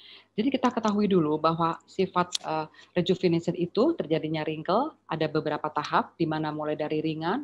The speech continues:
moderat, advance, sampai severe. Dan kita, kalau kita lihat, makin berumur lebih tua, tentunya akan mendapatkan wrinkle yang lebih berat. Jadi pada kita menggunakan peeling ini, kita harus melihat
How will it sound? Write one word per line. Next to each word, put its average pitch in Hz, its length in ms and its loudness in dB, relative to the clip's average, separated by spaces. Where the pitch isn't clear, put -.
moderat, 160 640 -2
advance, 180 400 -4
sampai 151 240 -6
severe. 151 400 -4
Dan 160 80 0
kita, 156 240 -2
kalau 156 160 0
kita 156 240 -2
lihat, 175 240 0
makin 220 320 2
berumur 190 400 2
lebih 165 160 0
tua, 165 240 0
tentunya 156 320 -6
akan 156 240 -8
mendapatkan 151 400 -2
wrinkle 156 320 -2
yang 139 200 -2
lebih 156 160 -2
berat. 151 240 -4
Jadi 170 400 0
pada 175 320 2
kita 277 240 0
menggunakan 180 480 2
peeling 151 240 -8
ini, 147 220 -4
kita 233 240 0
harus 220 400 2
melihat 196 480 4